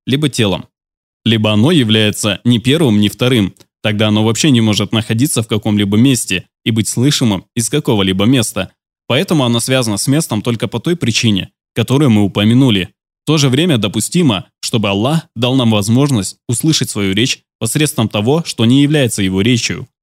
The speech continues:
Точно так же, как мы слышим речь друг друга, несмотря на то, что это не является его собственной речью. Точно так же он дал нам знать о своем могуществе, знании,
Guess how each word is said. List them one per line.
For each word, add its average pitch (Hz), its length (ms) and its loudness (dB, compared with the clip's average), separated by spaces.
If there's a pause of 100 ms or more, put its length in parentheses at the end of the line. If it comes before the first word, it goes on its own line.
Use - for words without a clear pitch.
(300)
Точно 160 300 -2
так 165 200 -2
же, 135 120 0
как 101 180 -4
мы 107 100 -2
слышим - 420 -4 (120)
речь 127 280 0
друг 104 180 -2
друга, 131 420 0 (360)
несмотря 123 420 -2
на 101 140 0
то, 147 200 0
что - 360 -4 (100)
это 135 220 -2
не 120 200 2
является 120 460 0
его 95 180 -2
собственной 113 500 -2
речью. 117 380 -2 (380)
Точно 120 280 -2
так 156 220 -4
же 113 280 -4
он 110 180 -2
дал 123 160 0
нам 117 180 2
знать 120 280 -2
о 98 40 -2
своем 101 280 -2
могуществе, 104 680 -2 (360)
знании, 113 580 -2